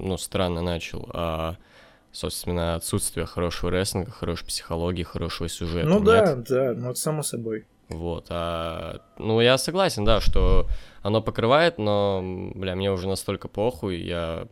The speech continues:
Speaker 1: типа, ну, говорю, я с-, н-, научился мириться с этим дерьмом, и потому что, ну, оно есть всегда, и хоть чуть-чуть, а, задумаешься об этом, и, ну, миллион таких, блядь, чуть
Speaker 2: Да
Speaker 1: ли не в
Speaker 2: вот,
Speaker 1: каждом матче
Speaker 2: наоборот.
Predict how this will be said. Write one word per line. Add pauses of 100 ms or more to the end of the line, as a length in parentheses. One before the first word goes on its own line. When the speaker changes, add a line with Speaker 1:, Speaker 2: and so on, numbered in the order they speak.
(120)
Speaker 1:
типа,
ну,
говорю, (460)
я
с-,
н-,
научился
мириться
с
этим
дерьмом, (140)
и
потому
что,
ну,
оно
есть
всегда,
и (340)
хоть
чуть-чуть, (160)
а,
задумаешься
об
этом,
и,
ну,
миллион
таких,
блядь,
чуть
Speaker 2:
Да
Speaker 1:
ли
не
в
Speaker 2:
вот,
Speaker 1:
каждом
матче
Speaker 2:
наоборот.